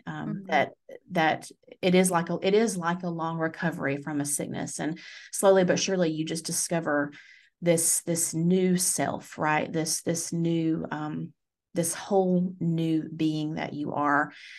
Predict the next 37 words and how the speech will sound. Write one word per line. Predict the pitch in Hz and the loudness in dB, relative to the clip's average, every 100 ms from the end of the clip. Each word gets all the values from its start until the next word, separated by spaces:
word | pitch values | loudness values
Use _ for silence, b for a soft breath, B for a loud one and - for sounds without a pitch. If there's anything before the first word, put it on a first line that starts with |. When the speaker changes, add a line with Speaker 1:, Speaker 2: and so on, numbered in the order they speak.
| B B | B B
Speaker 1:
um, | 147 - | 0 0
Speaker 2:
Mm-hmm. | - | 0
Speaker 1:
as, | 156 160 | -2 -2
as | - 165 160 | -2 -2 -2
you | |
navigate | 156 151 156 165 165 151 - | -4 -2 -2 -2 -2 -2 -2
coming, | 170 151 147 147 - | -4 -4 -4 -4 -4
uh, | 160 151 - | -6 -6 -8
coming | - 165 151 | -6 -4 -4
through | - 165 160 160 156 165 180 | -6 -6 -2 -2 -2 -4 -8
and, | 151 151 | -8 -8
and | 151 160 | -6 -2
moving | 170 170 160 | 0 0 -2
through | 147 - 135 147 175 | -6 -8 -4 -4 -4
a, | 160 - - - | -6 -8 -10 -8
a | 160 | -6
very | 165 165 165 156 151 | -4 -2 -2 -4 -6
difficult | 147 165 170 175 - 156 147 | -6 -6 -4 -6 -8 -8 -8
time | - 156 151 147 | -8 -10 -8 -8
and | 147 | -8
season. | - 151 147 - 175 180 B B B B B B B | -6 -6 -6 -8 -8 -10 B B B B B B B
And | 196 180 170 - | 4 6 6 2
there | 214 214 | 4 4
is | 208 | 4
a | 196 | 2
wonderful | 214 240 247 - 170 | 2 2 0 -2 -2
resource. | 165 170 - 156 151 160 - | -2 -4 -4 0 0 -2 -6
Um, | 156 160 | -6 -2
there's | 175 | 0
a | 175 | 0
lot | 175 208 190 | 2 4 4
of | 160 | 2
great | 165 160 - _ _ - | -2 -2 -6 _ _ -4
resources | 170 160 170 160 156 156 | -2 0 -2 -2 -4 -4
on | 160 | -4
grief. | 160 170 165 160 - - | -4 -2 -2 -4 -8 -6
Um, | 165 156 175 | -4 -2 -6